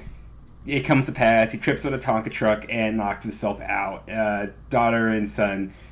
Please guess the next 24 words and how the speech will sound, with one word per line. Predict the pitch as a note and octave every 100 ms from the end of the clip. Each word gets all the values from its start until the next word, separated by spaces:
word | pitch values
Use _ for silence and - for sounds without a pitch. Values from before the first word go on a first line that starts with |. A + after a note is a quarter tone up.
| -
run | A2+ A2+
up, | A#2
lock | A#2
themselves | B2 A#2
in | A#2+
the |
room. | G#2+ G#2 G#2 G#2 - -
In | A3+
the | A3
process, | - F3 E3+ D3+ D3 - -
boyfriend | F3+ F#3+ F#3+ D#3+
gets | D#3 C3+
knocked | B2+ B2+ A2+
unconscious. | G#2 D#3 D#3 D3+ D#3+ D#3 - - -
You | F3+
think | G#3 G3+
he's | F3+ -
dead, | C3+ B2 A#2 - -
but, | G#2+ A2 - - -
dear | D#3+
listeners, | B2+ B2 B2 A#2 -
he's | G#2+ -
just | E3+
unconscious. | E3 D3 A#2+ A#2 A#2+